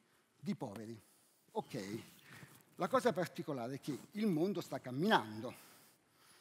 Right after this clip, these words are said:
Scarpe, bicicletta, moto, cellulare, auto e, e, e, e aereo. E la cosa particolare è che ci sono dei parametri che fanno pensare che il mondo possa andare bene.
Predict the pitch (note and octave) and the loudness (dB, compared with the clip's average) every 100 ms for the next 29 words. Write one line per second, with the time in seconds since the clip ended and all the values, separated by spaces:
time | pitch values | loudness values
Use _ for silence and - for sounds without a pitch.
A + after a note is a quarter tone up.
0 | _ - - - F3 F3 - - F3+ F#3+ | _ -20 -6 2 4 2 -4 -2 0 0
1 | D#3+ - - - - _ - B2 D#3 F3 | -4 -12 -20 -20 -20 _ -12 -10 -4 0
2 | F#3 F#3 - - - F3 D#3+ - B2 D#3+ | 2 2 -2 -12 -2 0 0 -4 -2 2
3 | E3+ D3+ C#3 D#3 F3 G3 C#3+ C#3 D3 - | 2 0 -4 -8 -6 -2 -2 -2 -6 -12
4 | - - - - D#3+ E3+ D#3+ D#3+ D#3 - | -20 -20 -20 -6 0 0 0 -2 -6 -6
5 | D#3+ D#3+ - - - - - - - - | -4 -4 -6 -18 -20 -20 -20 -20 -20 -20
6 | - D3+ D#3 - D3+ - - - - D3 | -10 -10 -8 -6 -6 -8 -20 -20 -8 -4
7 | C3 G#2 F#2+ G#2+ A#2+ - - - - - | -4 -4 -8 -8 -10 -10 -16 -20 -20 -20
8 | - - F#3 G3 B3+ A3 E3+ - F3 D3+ | -8 0 2 2 2 2 2 -2 -2 -2
9 | C3 - F3+ D#3 A3+ F3+ D3 G#2 G#2 A2 | -2 0 0 2 0 0 0 0 -4 -8
10 | - D3+ F#3+ - C#3 E3+ A#3 - D#3+ F#3+ | -8 -6 -6 -2 -2 -2 -4 -2 -2 -2
11 | B3 F3 D#3 A3 F#3+ D3 A#2+ A#2 A#2+ D#3+ | -2 0 0 -2 -4 -6 -6 -6 0 4
12 | F3 A2+ A2+ | 4 4 -6